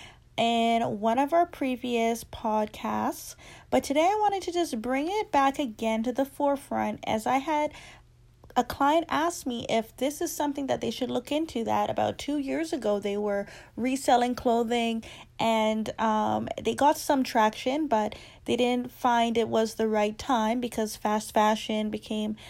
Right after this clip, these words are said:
the big thing about two years ago, and now it looks like we're revisiting,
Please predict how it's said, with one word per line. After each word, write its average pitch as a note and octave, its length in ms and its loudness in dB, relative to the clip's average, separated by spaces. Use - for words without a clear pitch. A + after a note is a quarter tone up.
the A#3 100 0
big A3 320 4
thing G#3 440 0
about G#3 320 2
two A3 120 -6
years E4 300 0
ago, A3 260 0
and G#3+ 140 -2
now A#3+ 260 4
it A#3+ 80 -2
looks A3+ 220 -4
like G#3+ 160 -4
we're A3 140 -4
revisiting, G#3+ 1200 0